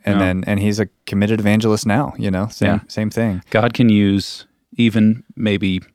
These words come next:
Speaker 2: less than ideal methods.
Speaker 1: That's right.
Speaker 2: Uh,
Speaker 1: Yeah.
Speaker 2: as long as the, as the gospel
Speaker 1: Yep.
Speaker 2: message is clear, God can use those imperfect means. So,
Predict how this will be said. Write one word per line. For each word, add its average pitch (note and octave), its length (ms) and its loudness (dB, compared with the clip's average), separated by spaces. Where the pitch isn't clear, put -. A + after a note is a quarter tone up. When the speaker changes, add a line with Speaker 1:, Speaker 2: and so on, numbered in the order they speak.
Speaker 2:
less G#2 340 0
than F#2 380 -2
ideal F2+ 320 -2
methods. - 480 -4
Speaker 1:
That's F2 200 -6
right. D#2+ 180 -6
Speaker 2:
Uh, - 140 0
Speaker 1:
Yeah. F2 60 2
Speaker 2:
as F2+ 120 -2
long F#2 220 0
as F2 100 -4
the, - 160 -4
as - 120 -8
the - 80 -14
gospel F2+ 440 0
Speaker 1:
Yep. F2 60 -2
Speaker 2:
message F2 280 -2
is F2 140 -8
clear, F2 500 -2
God G2 220 -2
can F#2+ 120 -2
use F2 260 0
those E2+ 400 -4
imperfect G#2 480 2
means. E2+ 360 -4
So, F2 300 0